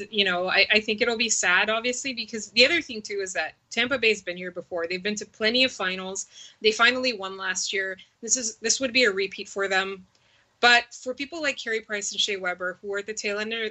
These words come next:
of their careers, like, this run, even though the Canadiens have deserved every game that they've won, and some of the ones that they, that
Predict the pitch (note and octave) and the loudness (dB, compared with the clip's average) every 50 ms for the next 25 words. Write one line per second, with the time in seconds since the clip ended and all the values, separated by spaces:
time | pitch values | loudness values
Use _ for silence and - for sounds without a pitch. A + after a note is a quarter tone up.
0 | G#3+ _ _ F#3+ F3+ F#3 F#3 F#3 F#3 - G3 F#3 F3+ F3+ F3+ F#3+ - F#3+ F#3+ - | -6 _ _ -8 -6 -4 -4 -4 -4 -6 -6 -4 -4 -4 -4 -2 -2 -2 0 2
1 | - G3 - - G3 F#3+ G3 F3+ F3+ F#3 A#3+ B3+ - - _ _ _ _ _ - | 2 2 2 0 0 4 4 4 4 4 2 -4 -8 -12 _ _ _ _ _ 6
2 | C4+ D4+ D4+ D#4 D4 C4+ C4+ B3+ A#3 A3 G#3+ - A#3 G#3+ G#3+ G#3+ G#3+ G#3+ G#3+ G3+ | 6 8 8 8 6 6 6 6 4 4 0 2 4 6 6 8 8 4 2 0
3 | G3 F#3+ F#3 F#3+ F3+ F3+ - F#3+ F#3+ G3 F#3 F#3+ F#3 F3+ F#3+ F#3 F3+ F3 F3+ F3 | -2 -4 -2 0 0 2 2 2 2 2 2 2 2 2 2 0 0 0 0 0
4 | F3+ F#3+ F#3+ F3+ F#3 F3 E3 E3 E3+ D#3+ F3 F3+ F3+ E3+ F3+ A3+ C4 - - F#3+ | 0 -2 -4 -4 -4 -4 -4 -4 -8 -10 -8 -6 -6 -8 -8 -14 -12 -8 -6 -4
5 | F#3 - A#3+ A#3 A3 G#3 G3+ F#3+ F#3+ F#3+ F#3 F#3+ F3 E3+ D#3+ - - _ _ F#3 | 2 4 4 6 6 4 4 2 2 -2 -4 -4 -4 -4 -4 -4 -8 _ _ -6
6 | E3+ E3 | -6 -6